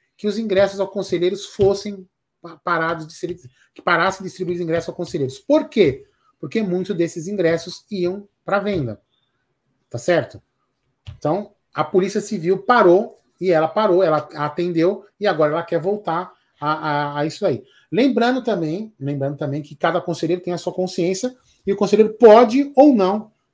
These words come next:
aceitar isso. O conselheiro falar e falar assim, "Eu não quero, eu abro mão, e acabou, vou continuar com o meu Avante,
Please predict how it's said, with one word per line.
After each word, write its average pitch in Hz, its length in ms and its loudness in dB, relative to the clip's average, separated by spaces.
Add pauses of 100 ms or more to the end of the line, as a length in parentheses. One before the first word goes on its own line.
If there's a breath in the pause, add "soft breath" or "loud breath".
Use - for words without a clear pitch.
aceitar 220 560 2
isso. 165 260 -4
O - 20 -20
conselheiro 190 340 -4
falar 190 200 0
e 202 40 -4
falar 202 200 -2
assim, 165 120 -4
"Eu 156 60 0
não 202 160 -2
quero, 185 440 0 (320)
eu 156 140 4
abro 156 260 2
mão, 175 380 0 (220)
e - 40 -16
acabou, 233 300 2
vou 151 100 -2
continuar 165 380 -4
com 160 80 -4
o 151 40 0
meu 151 140 2
Avante, 196 540 -2